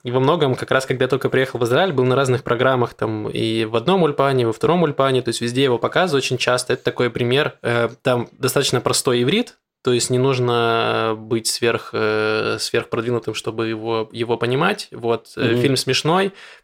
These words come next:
Speaker 1: фильм показывает Израиль. И, эм, я ещё подумал, что, наверное, Квентин Тарантино очень впечатлился этим фильмом для того, чтобы снять свой «Однажды в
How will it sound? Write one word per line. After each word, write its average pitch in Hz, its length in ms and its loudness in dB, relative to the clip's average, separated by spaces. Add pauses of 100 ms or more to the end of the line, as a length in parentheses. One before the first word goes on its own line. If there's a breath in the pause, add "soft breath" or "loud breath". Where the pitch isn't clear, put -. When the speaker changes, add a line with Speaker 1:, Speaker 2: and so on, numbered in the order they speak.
(140)
Speaker 1:
фильм 131 160 2
показывает 117 480 0
Израиль. 151 420 0 (400 soft breath)
И, 123 320 2
эм, 120 400 0 (160)
я 120 380 0
ещё 139 200 0
подумал, 139 360 2
что, 117 400 0 (420 loud breath)
наверное, 127 460 2
Квентин 139 380 2
Тарантино 127 560 2
очень 127 280 2
впечатлился 131 520 0
этим 113 220 -2
фильмом 151 440 0 (180)
для 120 200 -2
того, 127 140 0
чтобы 120 240 -2
снять 120 260 0
свой 120 220 0
«Однажды 117 580 0
в 113 680 -4